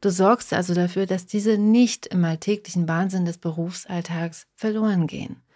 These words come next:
Die nächste Portfolio Akademie beginnt am zweiten Oktober zweitausenddreiundzwanzig und du kannst dich heute schon ganz unverbindlich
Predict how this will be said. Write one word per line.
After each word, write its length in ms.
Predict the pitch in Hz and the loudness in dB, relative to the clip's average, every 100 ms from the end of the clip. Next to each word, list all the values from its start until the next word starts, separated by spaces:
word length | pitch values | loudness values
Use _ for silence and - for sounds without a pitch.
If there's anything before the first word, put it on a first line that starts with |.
| _ _ _ _ _ - | _ _ _ _ _ -4
Die 60 | 202 | 4
nächste 280 | 240 269 254 | 4 4 0
Portfolio 400 | 226 - 214 190 | -4 0 2 2
Akademie 420 | 175 175 175 175 | 0 0 2 2
beginnt 320 | 175 180 185 | 0 -4 -2
am 160 | 175 160 | -2 -4
zweiten 420 | - 180 170 170 | -2 0 0 -2
Oktober 440 | 160 - 254 262 | -6 -2 0 -2
zweitausenddreiundzwanzig 1300 | 254 180 175 160 165 156 156 160 - 175 214 240 226 - _ - | -4 -6 -4 -4 -6 -6 -4 -6 -4 -4 -2 -2 -2 -8 _ -4
und 140 | 202 | -2
du 60 | 208 | 0
kannst 340 | 208 247 262 | 2 2 2
dich 180 | 220 - | -2 2
heute 260 | 190 226 226 | 0 2 -4
schon 320 | - 185 170 | -2 0 2
ganz 280 | 180 180 - | 2 0 -2
unverbindlich 880 | 208 214 196 180 175 175 165 165 | -4 -2 -2 -2 -2 -2 -2 -4